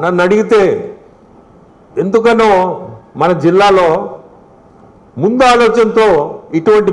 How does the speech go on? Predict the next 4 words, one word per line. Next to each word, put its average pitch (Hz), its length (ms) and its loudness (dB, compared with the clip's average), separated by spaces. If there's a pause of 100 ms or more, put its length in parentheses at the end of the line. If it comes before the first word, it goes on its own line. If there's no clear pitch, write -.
ప్రోగ్రామ్స్కి 220 680 0 (640)
ఖచ్చితంగా 214 640 0 (120)
అటెండ్ 240 380 0
కావాలి. 139 300 -2